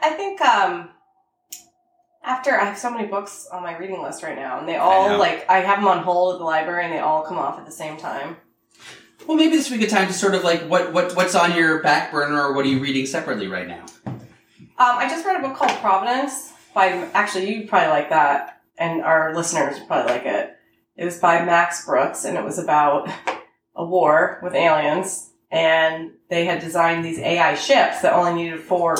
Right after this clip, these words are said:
Speaker 1: people to operate them. So it's about them.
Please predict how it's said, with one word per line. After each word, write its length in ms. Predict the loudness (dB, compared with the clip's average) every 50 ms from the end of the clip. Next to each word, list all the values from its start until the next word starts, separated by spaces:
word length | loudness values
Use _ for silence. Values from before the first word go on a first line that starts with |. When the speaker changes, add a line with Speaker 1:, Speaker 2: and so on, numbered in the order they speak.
| -2
Speaker 1:
people 580 | -2 -4 -2 -2 -2 -2 -2 -4 -6 -8 -18 _ _ _ _ _ _ _ _ _ _ _ _ _ -14
to 640 | -4 -2 -2 0 0 0 0 0 0 0 -2 -6 -4 2
operate 400 | 2 2 2 2 0 -2 -2 -2
them. 340 | -2 -2 -2 -2 -4 -12 -18 _ _ _ _ _ _ _
So 160 | -2 -2 -2
it's 100 | 0 -2
about 280 | 0 2 2 2 2 2
them. 380 | 0 -2 -2 -4 -6 -12 -16